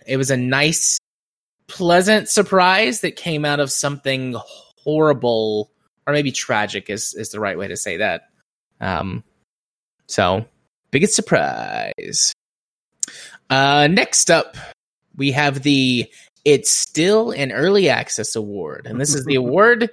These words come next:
Speaker 1: that we go and find a game that's been in early access for a while and are like, "Huh, that's still in early access." So I picked a game called Frontier Pilot Simulator. So, some of the easy fodder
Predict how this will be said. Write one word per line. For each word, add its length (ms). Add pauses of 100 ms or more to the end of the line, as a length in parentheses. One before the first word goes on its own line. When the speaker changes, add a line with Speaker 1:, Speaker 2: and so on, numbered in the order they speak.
(400)
Speaker 1:
that 220
we 180
go 260
and 120
find 260
a 20
game 240
that's 140
been 160
in 120
early 220
access 420
for 120
a 60
while 320
and 100
are 40
like, 160
"Huh, 340 (680)
that's 200
still 200
in 80
early 240
access." 540 (760)
So 480
I 220
picked 320
a 80
game 220
called 240
Frontier 560
Pilot 520
Simulator. 760 (280)
So, 240
some 260
of 100
the 80
easy 400
fodder 680